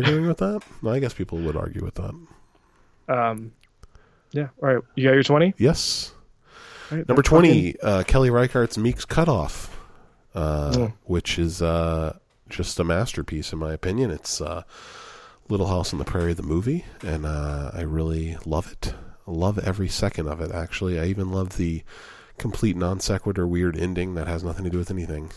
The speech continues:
Speaker 1: It's just like they
Speaker 2: <laughs>
Speaker 1: pan over to a tree and the movie's over. I,
Speaker 2: It's
Speaker 1: I
Speaker 2: definitely not, not the right place for that movie, but continue.
Speaker 1: <laughs> Where should it be? Higher or lower?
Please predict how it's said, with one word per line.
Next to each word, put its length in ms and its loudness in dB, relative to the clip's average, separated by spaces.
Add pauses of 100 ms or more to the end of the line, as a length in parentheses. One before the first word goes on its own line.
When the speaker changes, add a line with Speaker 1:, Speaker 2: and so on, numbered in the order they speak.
Speaker 1:
It's 120 -20
just 180 -10
like 140 -10
they 160 -4
Speaker 2:
<laughs> 240 -6
Speaker 1:
pan 200 4
over 200 0
to 120 2
a 60 4
tree 400 0
and 100 -6 (140)
the 80 -6
movie's 280 -2
over. 280 -8 (840)
I, 200 8
Speaker 2:
It's 80 6
Speaker 1:
I 20 6
Speaker 2:
definitely 380 4
not, 500 2 (240)
not 220 0
the 60 4
right 140 4
place 200 4
for 80 -6
that 100 -2
movie, 220 -2
but 180 -2
continue. 380 4 (440)
Speaker 1:
<laughs> 1080 4
Where 160 12
should 200 4
it 80 -2
be? 140 -2
Higher 400 6
or 80 6
lower? 400 0